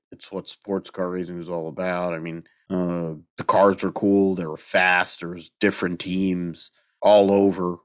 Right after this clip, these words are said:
multiple manufacturers. So it's the same thing in the sense, and the cars and the drivers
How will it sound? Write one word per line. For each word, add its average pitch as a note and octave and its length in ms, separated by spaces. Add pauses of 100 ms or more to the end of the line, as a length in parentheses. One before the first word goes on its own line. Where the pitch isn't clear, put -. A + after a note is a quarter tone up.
multiple F#2+ 420
manufacturers. E2+ 1040
So F2 280
it's E2 120
the F2 60
same F#2 320
thing E2+ 420
in E2 120
the E2+ 120
sense, E2+ 460
and D#2+ 100
the D#2+ 60
cars F#2 480
and E2+ 100
the E2 80
drivers F2 800